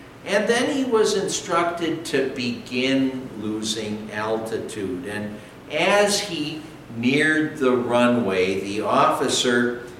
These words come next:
gave him directions and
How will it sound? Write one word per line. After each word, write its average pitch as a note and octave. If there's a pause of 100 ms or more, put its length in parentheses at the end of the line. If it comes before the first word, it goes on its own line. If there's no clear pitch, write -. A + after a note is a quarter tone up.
(180)
gave C3+
him C3 (560)
directions C#3
and G2+